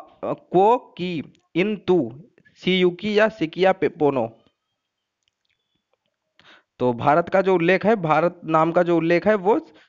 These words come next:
इन तू के नाम से करते हैं। नेक्स्ट है, निम्नलिखित में से कौन सा सही युग्म सही है? ठीक है, दरबारी कवि और राजा, अमीर खुसरो, चंद्रगुप्त द्वितीय, कालिदास, समुद्रगुप्त, हरिसेन, अलाउद्दीन खिलजी और बाणभट्ट हर्षवर्धन।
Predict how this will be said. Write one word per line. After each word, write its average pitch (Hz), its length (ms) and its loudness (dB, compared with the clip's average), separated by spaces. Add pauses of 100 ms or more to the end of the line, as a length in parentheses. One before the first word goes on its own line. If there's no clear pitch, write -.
(400)
इन 220 240 -2
तू 190 280 0
के 160 160 2
नाम 160 220 2
से 233 240 0
करते 127 380 -6
हैं। 113 380 -12 (1200)
नेक्स्ट 160 300 -4
है, 190 260 -6 (260)
निम्नलिखित 196 340 0
में 214 100 2
से 208 80 2
कौन 208 460 0
सा - 360 0
सही 190 240 2
युग्म 175 260 0
सही 143 280 0
है? 113 120 -2
ठीक 226 240 -4
है, 135 180 -2
दरबारी 151 360 2
कवि 185 240 0
और 151 100 2
राजा, 120 300 0 (580)
अमीर 175 220 2
खुसरो, 196 300 0
चंद्रगुप्त 160 380 -2
द्वितीय, 160 300 -2
कालिदास, 165 460 2
समुद्रगुप्त, 165 540 -4
हरिसेन, 156 420 0
अलाउद्दीन 156 400 2
खिलजी 151 420 -6
और 151 140 2
बाणभट्ट 156 500 0
हर्षवर्धन। 113 520 -4